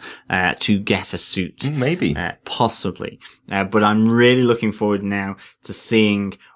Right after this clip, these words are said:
Speaker 1: what happens. I mean, we've still got this cat and mouse game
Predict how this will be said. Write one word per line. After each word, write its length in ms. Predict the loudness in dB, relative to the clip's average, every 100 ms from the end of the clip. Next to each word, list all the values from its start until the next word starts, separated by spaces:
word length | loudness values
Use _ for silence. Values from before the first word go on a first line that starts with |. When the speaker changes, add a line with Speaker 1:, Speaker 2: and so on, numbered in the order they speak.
| _
Speaker 1:
what 300 | -2 2 2
happens. 580 | 0 -2 -2 -6 -6 -6
I 60 | -2
mean, 280 | 0 -2 -8 -20 _ _
we've 220 | -2 0
still 340 | 0 4 4 4
got 180 | 2
this 140 | -2 -4
cat 400 | -4 -2 -2 0
and 160 | 0
mouse 340 | 2 0 -2 -2
game 460 | 0 0 -2 -6